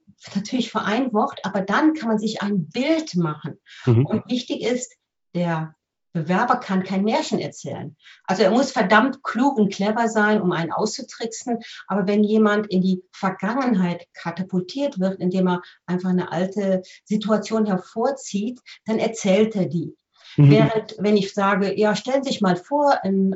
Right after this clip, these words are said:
Speaker 1: Vorgesetzter kommt zu Ihnen und Sie müssen sich jetzt gegen den durchsetzen. Wie würden Sie es da machen?" Dann erzählt er eine Märchen.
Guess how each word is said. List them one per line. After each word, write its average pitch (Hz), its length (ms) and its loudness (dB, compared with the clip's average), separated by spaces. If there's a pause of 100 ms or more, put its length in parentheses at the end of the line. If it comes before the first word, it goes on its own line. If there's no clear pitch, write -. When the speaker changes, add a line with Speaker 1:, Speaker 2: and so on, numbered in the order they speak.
(140)
Speaker 1:
Vorgesetzter 220 480 -2
kommt 190 240 0
zu - 120 -6
Ihnen 180 300 0
und 170 340 -4 (360)
Sie - 160 -2
müssen 202 240 2
sich 180 100 0
jetzt 175 180 -4
gegen 180 200 -2
den 190 120 -4
durchsetzen. 165 480 -4
Wie 208 120 -2
würden 240 160 0
Sie 202 100 -2
es 165 100 -8
da 165 100 -2
machen?" 160 420 -6 (560)
Dann 214 200 0
erzählt 214 420 0
er - 80 -2
eine 180 180 2
Märchen. 196 500 0